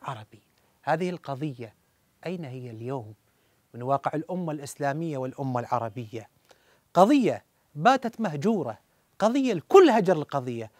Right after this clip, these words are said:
وأصبحت حكرا على الشعب الفلسطيني. هذه القضية التي يفترض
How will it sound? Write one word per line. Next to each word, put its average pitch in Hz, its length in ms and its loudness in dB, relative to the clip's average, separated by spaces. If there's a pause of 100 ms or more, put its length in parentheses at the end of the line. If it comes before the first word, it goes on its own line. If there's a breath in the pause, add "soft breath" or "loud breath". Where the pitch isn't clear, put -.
(140 soft breath)
وأصبحت 208 540 0
حكرا 175 420 -4
على 156 140 -2
الشعب 139 320 -6
الفلسطيني. 131 720 -8 (500 soft breath)
هذه 226 280 6
القضية 208 720 4 (600)
التي 175 320 2
يفترض 202 580 6